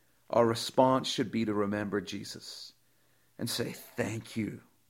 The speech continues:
thank you, Jesus Christ, that when you wrestled with the will of the Father, you submitted.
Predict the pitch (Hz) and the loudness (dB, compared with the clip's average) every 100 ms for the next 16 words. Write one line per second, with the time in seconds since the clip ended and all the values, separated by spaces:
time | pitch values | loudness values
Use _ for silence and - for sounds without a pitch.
0 | _ _ - - - 123 117 117 101 110 | _ _ -20 -8 -4 -2 -4 -6 -12 -14
1 | _ _ _ _ _ _ _ _ _ _ | _ _ _ _ _ _ _ _ _ _
2 | _ _ _ - - 113 - - - - | _ _ _ -16 -10 -8 -8 -10 -8 -10
3 | - - - - _ _ _ _ _ _ | -10 -14 -18 -20 _ _ _ _ _ _
4 | _ _ _ - 120 117 110 117 123 107 | _ _ _ -2 2 2 4 4 2 0
5 | - - - 107 - _ _ _ _ _ | -2 -4 -4 -6 -20 _ _ _ _ _
6 | 110 110 101 101 98 - 95 104 92 95 | -4 -2 0 2 0 -4 0 0 0 -2
7 | 95 104 - 104 98 85 60 - | -4 -4 -2 -2 -2 -10 -12 -18